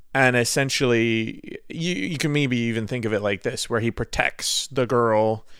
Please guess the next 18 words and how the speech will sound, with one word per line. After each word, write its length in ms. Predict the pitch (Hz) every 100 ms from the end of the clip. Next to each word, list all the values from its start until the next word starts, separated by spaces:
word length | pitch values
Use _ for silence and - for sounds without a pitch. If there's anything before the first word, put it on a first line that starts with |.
| - -
She's 440 | - 123 113 107 -
inside 680 | 123 117 113 127 113 110 107
kind 200 | 123 110
of 100 | 104
this 240 | 107 - -
magical, 1000 | 123 127 107 110 123 - 107 104 101 - - - - - - - 120
destructive 680 | 123 - - 110 - 113 107
knight, 340 | 117 110 107 - - - - - -
uh, 260 | 113 110 110
who 120 | 120
just 200 | 113 -
lays 380 | 123 127 123 107
waste 520 | 120 113 - - -
to 400 | 123 110 104 104 -
anyone 400 | 113 110 110 107
who 120 | 110
tries 500 | - 117 107 104 -
to. 420 | - 104 101 101